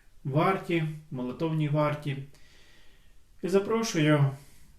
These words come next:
чергову подорож молитви з молитвою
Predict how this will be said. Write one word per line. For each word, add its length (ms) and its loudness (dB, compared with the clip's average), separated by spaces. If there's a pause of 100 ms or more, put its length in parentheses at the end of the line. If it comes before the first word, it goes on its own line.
(120)
чергову 500 2
подорож 680 4 (420)
молитви 720 -2 (760)
з 100 -10
молитвою 680 -4